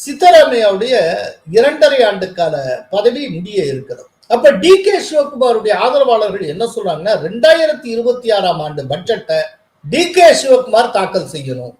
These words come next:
அப்படின்னு அவங்க கோரிக்கை விடுக்கிறாங்க. இதுக்கு இடையில ஒரே ஒரு பிரஸ் மீட்ல ரொம்ப முன்னால சித்தராமையா என்ன சொல்லியிருந்தாருன்னா,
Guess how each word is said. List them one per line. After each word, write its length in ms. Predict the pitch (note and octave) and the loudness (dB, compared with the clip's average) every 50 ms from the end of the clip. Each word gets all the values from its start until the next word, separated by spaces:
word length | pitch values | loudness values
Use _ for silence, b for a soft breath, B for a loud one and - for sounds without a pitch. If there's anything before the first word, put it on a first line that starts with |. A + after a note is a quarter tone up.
| _ _ _ _ - | _ _ _ _ -2
அப்படின்னு 420 | G#3+ A3 E3 C3 B2 D3 F3+ B3 | 0 0 0 0 -2 -4 -4 -2
அவங்க 340 | D#4+ D#4 B3+ A#3 A3+ A#3+ F#3+ | -2 -2 -2 -2 -2 -2 -2
கோரிக்கை 360 | F#3 G#3+ A3 G#3+ F#3 - E3+ | -2 -2 -4 -4 -6 -8 -10
விடுக்கிறாங்க. 340 | C#3+ C3 B2+ - - G#2+ - _ _ | -10 -10 -12 -14 -16 -20 -20 _ _
இதுக்கு 320 | G3 F#3+ B3 C4 - C4 | -8 -6 -4 0 4 6
இடையில 340 | C4+ C#4 F#4+ F#4+ F#4+ E4+ F#3+ | 6 6 6 4 4 4 4
ஒரே 240 | F#3+ F#3+ A#3 C#4+ E4 | 4 4 4 4 4
ஒரு 240 | F4+ E4+ D#4 C4 - | 2 0 -2 -4 -4
பிரஸ் 280 | A3+ A3 G3+ - - | -4 -6 -6 -6 -8
மீட்ல 280 | C4 C4+ C4+ C#4 B3+ G#3 | -10 -6 -2 0 0 0
ரொம்ப 340 | F3 G3 A3 A#3+ D4 C#4+ B3+ | -2 -4 -4 -2 -2 -2 -2
முன்னால 500 | G3 F#3+ G3 F#3+ F3 D3+ E3+ - - - _ _ _ _ - - - | -2 -4 -4 -2 -2 -2 -4 -6 -8 -12 _ _ _ _ -20 -16 -12
சித்தராமையா 680 | A#3 A#3+ - E4+ F4+ F4 E4 D#4+ D#4+ C#4+ C4+ B3 A3+ | -10 -2 2 4 6 8 6 6 4 2 2 2 2
என்ன 140 | G#3 A3 B3 | 2 0 -4
சொல்லியிருந்தாருன்னா, 720 | A#3+ B3 A#3 G#3+ G#3+ G3+ F#3+ F#3 F3 E3 D3+ D3 D#3 G3+ | -6 -6 -4 -4 -4 -4 -4 -4 -4 -4 -4 -4 -6 -12